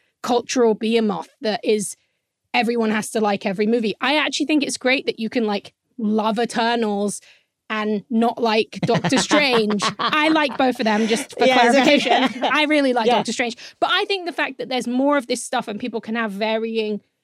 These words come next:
Speaker 1: degrees of conversation. Also, I am very much a person who says, "If you don't like it, just,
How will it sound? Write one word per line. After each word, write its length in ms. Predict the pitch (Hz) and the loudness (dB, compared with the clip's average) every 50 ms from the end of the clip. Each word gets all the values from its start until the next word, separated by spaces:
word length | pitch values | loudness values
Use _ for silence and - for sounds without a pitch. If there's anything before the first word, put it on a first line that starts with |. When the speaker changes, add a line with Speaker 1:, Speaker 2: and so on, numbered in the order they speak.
| _ _ _ _ - - - _ _ _ | _ _ _ _ -20 -20 -20 _ _ _
Speaker 1:
degrees 360 | 269 247 185 254 254 254 240 | -4 -2 0 -2 -2 -2 -2
of 80 | 240 - | -4 -2
conversation. 480 | 285 269 269 277 269 427 403 403 370 - - | -2 -2 0 0 0 0 0 0 -2 0 0
Also, 340 | 381 427 415 - 415 370 - - _ _ _ _ _ _ | 0 0 2 2 0 0 0 -4 _ _ _ _ _ _
I 160 | 277 302 349 | -4 -2 0
am 220 | 403 392 381 370 302 | 2 2 2 2 2
very 180 | 339 320 330 | 2 2 2
much 240 | 330 311 269 277 - | 0 0 -2 -4 -6
a 40 | 277 | -4
person 320 | - 294 302 277 - 285 | -2 0 0 2 2 2
who 80 | 277 285 | 2 2
says, 160 | 262 302 247 - _ _ _ | 2 0 -2 -4 _ _ _
"If 100 | 269 247 302 | -2 2 4
you 80 | 320 | 4
don't 200 | 392 440 427 320 | 4 4 2 2
like 220 | 330 349 415 - - | 2 0 0 0 0
it, 100 | 330 - - _ _ _ _ _ _ _ _ | -2 -2 -4 _ _ _ _ _ _ _ _
just, 220 | - 392 - - | 0 0 0 -2